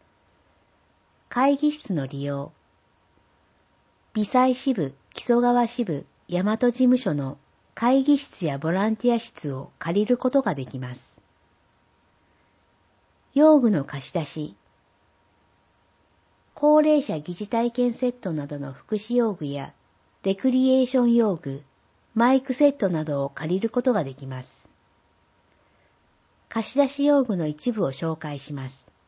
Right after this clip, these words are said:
デジビンゴデラックス、ドレミパイプ、スカイクロスがあります。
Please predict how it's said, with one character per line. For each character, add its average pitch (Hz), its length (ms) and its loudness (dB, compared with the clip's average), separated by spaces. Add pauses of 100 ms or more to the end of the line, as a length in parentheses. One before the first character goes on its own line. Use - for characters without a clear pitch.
(1300)
デ 190 160 0
ジ 240 180 0
ビ 277 160 4
ン 269 100 6
ゴ 247 140 6
デ 226 120 4
ラ 220 100 4
ッ 220 40 -2
ク - 160 -18
ス、 131 240 -10 (680)
ド 170 100 2
レ 214 160 4
ミ 247 140 4
パ 226 140 2
イ 170 60 0
プ、 123 280 -10 (480)
ス - 140 -16
カ 247 180 4
イ 262 80 2
ク 294 100 0
ロ 254 120 6
ス 160 120 -6
が 127 100 -4
あ 139 60 -8
り 131 100 -8
ま 123 140 -8
す。 - 240 -20